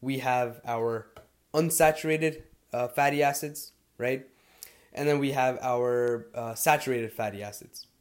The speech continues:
Okay, so unsaturated and saturated. And then, uh, within our unsaturated fatty acids, we have two types. We have monounsaturated fatty acids and we have polyunsaturated fatty acids.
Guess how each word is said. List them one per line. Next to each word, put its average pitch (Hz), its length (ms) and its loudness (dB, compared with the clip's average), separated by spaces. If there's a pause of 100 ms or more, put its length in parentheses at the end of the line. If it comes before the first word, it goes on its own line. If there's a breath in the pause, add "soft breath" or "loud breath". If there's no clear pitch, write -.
Okay, 131 160 -6
so - 120 -4
unsaturated 139 840 -2
and 117 140 -10
saturated. 104 480 -6 (760 soft breath)
And 147 160 0
then, 147 400 2
uh, 131 280 2
within 156 320 4
our 147 220 4
unsaturated 135 760 0
fatty 120 260 0
acids, 120 300 -4
we 123 120 -4
have 123 120 -4
two 190 160 -2
types. - 480 -6 (320)
We 120 60 -2
have 113 140 -4 (300)
monounsaturated 156 1160 2
fatty 165 300 2
acids 165 280 -4
and 127 140 -4
we 131 60 -2
have 131 160 -2 (160)
polyunsaturated 120 1000 2
fatty 107 260 -8
acids. - 420 -18